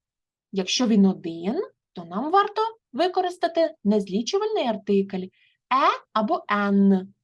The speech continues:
Слово починається з голосної о, тобто ми спишемо артикль ен.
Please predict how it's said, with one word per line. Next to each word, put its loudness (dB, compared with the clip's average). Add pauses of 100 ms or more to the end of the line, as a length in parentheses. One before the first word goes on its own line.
(300)
Слово -6
починається -6
з -8
голосної -2 (140)
о, 0 (500)
тобто -10
ми -4
спишемо -6
артикль -10 (140)
ен. -8